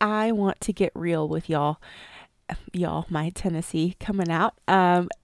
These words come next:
and this week I have procrastinated to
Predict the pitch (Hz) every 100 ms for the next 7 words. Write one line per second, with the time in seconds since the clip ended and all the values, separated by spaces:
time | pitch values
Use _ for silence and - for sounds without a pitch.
0 | - 247 233 233 233 - - _ - 196
1 | 311 - 359 302 277 - - 214 214 220
2 | 233 247 269 - - 202 - 214 - 208
3 | 208 233 233 226 226 208 - 208 196 190